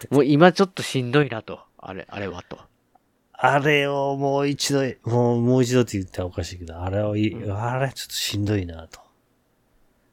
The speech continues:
Speaker 1: で、ちょっとそれ以来、なんか面白いゲームがないかって探してる状態やな。
Speaker 2: アウトワードで。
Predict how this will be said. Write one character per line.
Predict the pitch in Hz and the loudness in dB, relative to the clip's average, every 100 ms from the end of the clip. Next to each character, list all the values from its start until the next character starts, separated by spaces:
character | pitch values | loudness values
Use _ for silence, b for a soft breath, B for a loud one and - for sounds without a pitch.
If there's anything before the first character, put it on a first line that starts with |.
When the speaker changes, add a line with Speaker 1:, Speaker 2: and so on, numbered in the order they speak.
| _ _ _ _ | _ _ _ _
Speaker 1:
で、 | 156 160 160 156 - - _ - | 0 2 4 2 0 -6 _ -2
ち | - | 0
ょ | |
っ | 160 _ - | 0 _ -4
と | 117 | 0
そ | - 139 | 4 6
れ | 143 | 8
以 | 135 | 8
来、 | 123 110 123 110 98 92 - _ _ _ _ - | 6 6 4 2 -2 -6 -12 _ _ _ _ -10
な | 107 | -6
ん | 117 107 | -4 -6
か | - 98 98 92 | -4 -2 -2 -4
面 | 107 117 | -6 -6
白 | 113 - 104 | -6 -4 -2
い | |
ゲ | 98 110 | 2 2
ー | 101 | 2
ム | |
が | 98 95 | 0 0
な | 107 | 0
い | 113 | 0
か | 147 | -2
っ | - | -4
て | |
探 | - - 101 107 | -6 -2 0 0
し | - | 2
て | 107 | 0
る | 95 | 0
状 | 95 90 | -2 -4
態 | 90 76 | -6 -10
や | 76 | -14
な。 | _ _ _ _ _ _ _ | _ _ _ _ _ _ _
Speaker 2:
ア | 127 | 10
ウ | 180 | 12
ト | 160 147 | 12 12
ワ | 110 | 10
ー | |
ド | 101 | 6
で。 | - | -8